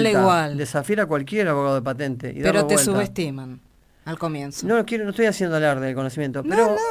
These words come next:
Speaker 2: no.
Speaker 1: estoy diciendo, eh,
Speaker 2: No, hay que nutrirse
Speaker 1: esa,
Speaker 2: también.
Speaker 1: esa forma de, de, de que, que en la que me han atendido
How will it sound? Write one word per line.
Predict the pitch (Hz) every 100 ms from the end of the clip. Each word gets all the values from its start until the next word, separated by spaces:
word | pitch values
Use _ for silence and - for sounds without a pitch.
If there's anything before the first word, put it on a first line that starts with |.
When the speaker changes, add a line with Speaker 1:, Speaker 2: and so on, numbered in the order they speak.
| 370
Speaker 2:
no. |
Speaker 1:
estoy | 196 220 247
diciendo, | 208 208 185 147 123 - _ - _ - _ _ _ _ _ -
eh, | 143 127
Speaker 2:
No, | 392
hay | 339
que | 320
nutrirse | 247 214 370 359 185 -
Speaker 1:
esa, | 185 165 160 185
Speaker 2:
también. | 180 -
Speaker 1:
esa | 190 202 170 147 143
forma | - 202 214 185
de, | 143 123
de, | 131 127
de | - 131
que, | 143 131 127 127 -
que | 135 131
en | 135
la | 131
que | 160
me | 202
han | 220
atendido | 175 165 147 131 123